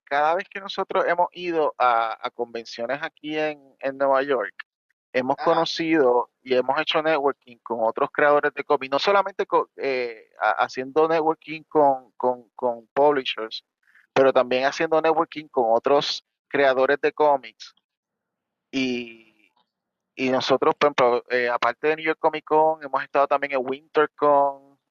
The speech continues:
Speaker 1: esto, hemos estado, eh, en,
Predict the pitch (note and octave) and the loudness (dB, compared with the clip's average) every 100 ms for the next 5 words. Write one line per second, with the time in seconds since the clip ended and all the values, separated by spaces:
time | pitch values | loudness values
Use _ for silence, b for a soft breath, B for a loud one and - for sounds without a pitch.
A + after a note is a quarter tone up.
0 | - B2+ B2 _ - A#2+ A#2 A#2 C3 D3 | -4 -4 -4 _ 2 4 4 2 -2 -4
1 | - C3+ C3+ C#3 C3+ C#3 C3+ - B2 B2+ | 0 2 2 0 -4 -10 -20 -18 -14 -12
2 | B2 A#2 A2+ A2+ G#2+ G#2 _ - G#2+ G2+ | -12 -14 -20 -20 -20 -20 _ -20 -16 -16
3 | G2+ | -18